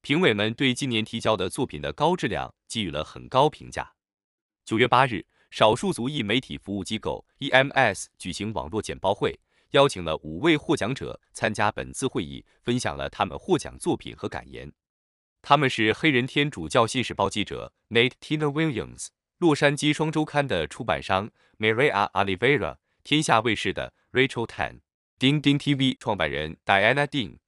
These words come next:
玛雅语电台的Esmeralda Mendoza、小西贡电视台的John Dean Shantai and Antai、移民杂志出版商和编辑Pamela Armstrong。与会的获奖者分享了他们以独特的视角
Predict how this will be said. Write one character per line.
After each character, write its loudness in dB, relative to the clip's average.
玛 4
雅 4
语 -4
电 0
台 -4
的 -6
Esmeralda 2
Mendoza、 -2
小 2
西 -4
贡 -2
电 2
视 -2
台 -2
的 -6
John 2
Dean -2
Shantai -2
and -8
Antai、 -2
移 -2
民 0
杂 2
志 -4
出 -10
版 0
商 -2
和 -6
编 -2
辑 -12
Pamela 2
Armstrong。 -6
与 0
会 2
的 6
获 2
奖 0
者 -10
分 0
享 -4
了 -6
他 -2
们 -4
以 -18
独 -6
特 -2
的 -6
视 -4
角 -14